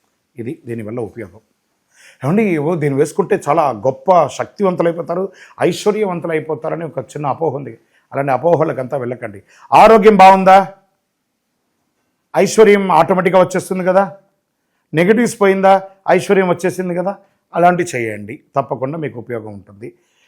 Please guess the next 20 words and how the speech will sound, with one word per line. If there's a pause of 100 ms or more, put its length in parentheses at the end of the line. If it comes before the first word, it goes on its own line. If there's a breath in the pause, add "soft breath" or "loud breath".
(200)
ఈ
సైజ్
వైజ్‌గా
ఉంటుంది.
మన
దగ్గర
సిక్స్
ఎంఎం
అని,
ఎయిట్
ఎంఎం
అని,
టెన్
ఎంఎం
అని (640)
ఉంటుంది. (800)
కావలసిన
వారు
దాన్ని
సంప్రదించండి.